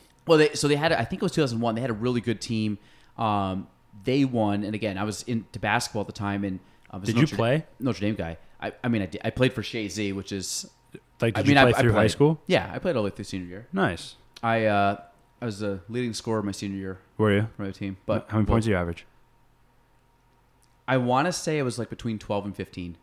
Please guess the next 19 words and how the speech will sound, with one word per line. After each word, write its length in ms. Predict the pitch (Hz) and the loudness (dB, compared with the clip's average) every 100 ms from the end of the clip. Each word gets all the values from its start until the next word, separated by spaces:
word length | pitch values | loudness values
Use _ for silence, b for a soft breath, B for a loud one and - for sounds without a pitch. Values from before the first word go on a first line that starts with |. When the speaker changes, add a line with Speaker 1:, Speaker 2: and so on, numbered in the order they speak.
| _ - | _ 0
Speaker 2:
Nice. 500 | 262 147 - - - - | 4 4 2 -10 -10 -2
Speaker 1:
Yeah. 100 | 101 | 2
Speaker 2:
That's 160 | 196 | 2
solid. 440 | - 92 92 127 151 | 4 2 4 2 0
Speaker 1:
Yeah. 200 | 107 90 | -4 2
Speaker 2:
That's 160 | 175 - | 2 10
real 180 | 220 202 | 12 12
solid. 440 | 143 110 95 92 | 10 6 4 -2
Speaker 1:
It 40 | 143 | -4
was 100 | 143 | 4
decent. 360 | 156 113 85 - _ _ _ _ - | 4 4 -2 -12 _ _ _ _ -4
It 80 | |
was 100 | 147 | -2
Speaker 2:
Let's, 80 | 131 | 6
let's 160 | 165 123 | 6 6
Speaker 1:
decent. 140 | 123 | 4
I 40 | 139 | 6
Speaker 2:
go. 60 | |
Speaker 1:
mean, 200 | 143 135 | 6 2